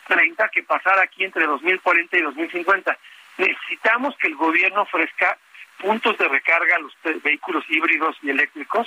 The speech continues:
para que se abarate esa, esa opción tecnológica y la transición de los, de los, de los trolebuses y de los camiones. Sí ha hecho algunos Sheinbaum, claro, pero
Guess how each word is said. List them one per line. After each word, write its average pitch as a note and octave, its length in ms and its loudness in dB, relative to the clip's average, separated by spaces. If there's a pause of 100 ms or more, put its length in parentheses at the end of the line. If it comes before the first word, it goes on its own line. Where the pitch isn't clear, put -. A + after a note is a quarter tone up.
para D3+ 280 2
que D#3 180 -10 (100)
se D#3+ 100 0
abarate D#3+ 540 2 (640)
esa, F#3+ 560 2
esa D#3+ 300 0
opción E3 320 -8
tecnológica E3+ 720 0 (340)
y F#3 80 -4
la G3 180 2
transición G#3 520 2
de A#3 80 -2
los, G3+ 140 -2 (140)
de F3 140 4
los, D#3 140 -2
de E3+ 80 2
los D3 200 4 (120)
trolebuses E3 560 0
y - 120 -20
de F3+ 80 4
los F3 140 4
camiones. G3 360 0 (200)
Sí A#3+ 140 4
ha B3 60 2
hecho B3+ 180 -4
algunos G3 420 2
Sheinbaum, G#3+ 340 2
claro, F#3+ 300 0 (600)
pero F3+ 260 0